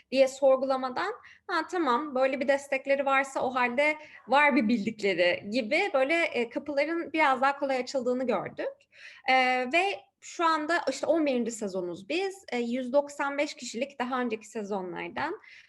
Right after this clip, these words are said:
böyle harika fark yaratan insanların olduğu böyle bir ağa dahil olduk açıkçası. Yani inanılmaz insanlarla tanıştık. Ve şöyle diyebilirim kısaca, ya kitleleri duyurmak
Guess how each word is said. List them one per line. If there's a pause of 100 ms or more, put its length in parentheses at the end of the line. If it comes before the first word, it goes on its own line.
(160)
böyle (180)
harika
fark
yaratan
insanların
olduğu
böyle
bir
ağa
dahil
olduk
açıkçası. (480)
Yani
inanılmaz
insanlarla
tanıştık. (540)
Ve (360)
şöyle
diyebilirim
kısaca,
ya
kitleleri
duyurmak